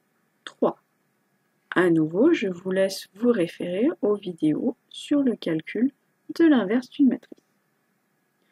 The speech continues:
Du coup, que vaut grand X ? Eh ben, grand X, c'est A moins un fois le vecteur B.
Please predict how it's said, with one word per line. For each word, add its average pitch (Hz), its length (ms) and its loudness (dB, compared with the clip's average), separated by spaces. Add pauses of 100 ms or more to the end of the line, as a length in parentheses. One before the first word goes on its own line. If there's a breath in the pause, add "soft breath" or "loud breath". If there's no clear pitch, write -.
(1300 soft breath)
Du 185 220 -6
coup, 466 300 4 (1800)
que 339 180 10
vaut 285 380 6
grand 160 420 -2
X ? - 460 -10
Eh 185 100 0
ben, 175 280 -2
grand - 260 -8 (100)
X, - 220 0 (140)
c'est 285 320 2
A 226 160 0
moins 180 340 -2
un 247 160 0 (1500)
fois 440 220 0
le 254 120 8
vecteur - 440 -4
B. 160 120 0